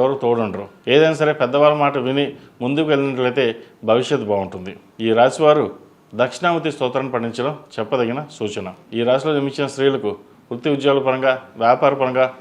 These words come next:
అనుకూలంగా ఉంటుంది. ఆరోగ్యరీత్యా కూడా అన్నీ సానుకూలంగా ఉంటాయి. వివాహాల శుభకార్యాల విషయంలో ఒక కొలిక్కి రావడం, మంచి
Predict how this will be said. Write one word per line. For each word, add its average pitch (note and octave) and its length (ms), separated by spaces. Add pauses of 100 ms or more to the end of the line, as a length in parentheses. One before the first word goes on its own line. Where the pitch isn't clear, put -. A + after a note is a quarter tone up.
(120)
అనుకూలంగా C3 500
ఉంటుంది. B2 320 (340)
ఆరోగ్యరీత్యా C#3 600
కూడా A2+ 180 (300)
అన్నీ B2 320 (180)
సానుకూలంగా B2+ 560
ఉంటాయి. B2+ 200 (360)
వివాహాల D3 300
శుభకార్యాల C3+ 540
విషయంలో B2+ 320 (400)
ఒక A2 140
కొలిక్కి C3+ 380
రావడం, B2+ 320 (200)
మంచి B2 180